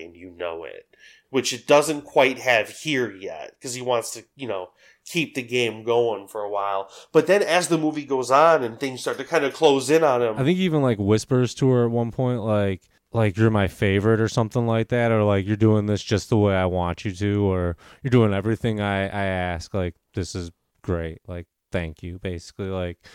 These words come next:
Speaker 2: but, like, super creepy and, like, whispering it to her, like, I was like, "Ah."
Speaker 1: But then as the movie goes on and the walls start to close in on him, he gets more and more unhinged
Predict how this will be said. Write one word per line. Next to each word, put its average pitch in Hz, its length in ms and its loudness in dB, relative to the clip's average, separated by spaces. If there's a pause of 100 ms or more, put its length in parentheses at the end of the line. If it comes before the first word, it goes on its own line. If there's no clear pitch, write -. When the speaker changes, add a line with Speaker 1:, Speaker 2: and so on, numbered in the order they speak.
(200)
Speaker 2:
but, 170 140 4
like, 147 260 4
super 185 560 8
creepy 127 520 0
and, 98 120 -2
like, 98 160 -2
whispering 101 840 -2
it 85 200 -10
to 92 180 -2
her, 90 180 -2
like, 90 280 -2 (120)
I 117 160 -10
was 98 160 -12
like, 101 240 -6
"Ah." 113 600 0 (220)
Speaker 1:
But 151 180 -4
then 208 120 6
as 202 140 -2
the 175 80 4
movie 160 260 2
goes 143 260 2
on 165 320 6
and 131 300 -6
the 127 100 -4
walls 143 380 6
start 139 160 -2
to 127 60 -10
close 127 320 -2
in 165 100 4
on 123 220 4
him, 117 180 -2
he 123 260 -10
gets 117 380 -4
more 127 300 2
and 123 80 -4
more 123 220 4
unhinged 110 920 0